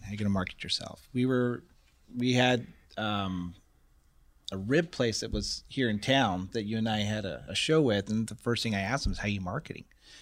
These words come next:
And as he went through his marketing plan, it makes a lot more sense to me, especially knowing that Tucson's growing.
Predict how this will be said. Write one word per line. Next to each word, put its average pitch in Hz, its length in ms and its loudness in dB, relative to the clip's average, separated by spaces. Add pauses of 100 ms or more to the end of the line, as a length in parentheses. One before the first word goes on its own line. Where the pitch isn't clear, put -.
(100)
And 117 240 4
as 120 140 4
he 135 80 4
went 135 220 2
through 127 80 2
his 113 100 0
marketing 107 440 0
plan, 135 420 0
it 95 120 0
makes 135 400 2
a 135 40 2
lot 135 180 4
more 120 140 2
sense 117 280 0
to 117 100 -4
me, 113 180 0
especially - 720 2
knowing 127 280 0
that 107 140 -2
Tucson's 117 320 -2
growing. 110 440 0